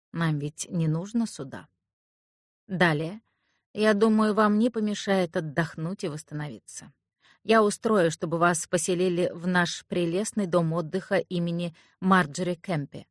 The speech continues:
в Уолдене. Марджори Кемпи около тысяча трехсот семьдесят третьего,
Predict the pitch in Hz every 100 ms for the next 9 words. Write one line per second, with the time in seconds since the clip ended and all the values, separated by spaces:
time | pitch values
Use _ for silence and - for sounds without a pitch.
0 | _ - 170 165 147 151 117 98 _ _
1 | _ _ _ - 175 175 139 165 165 185
2 | 214 208 139 - _ _ _ _ _ 196
3 | - 196 185 196 - - 185 180 190 170
4 | - 175 170 - 175 147 - 160 175 175
5 | 180 196 226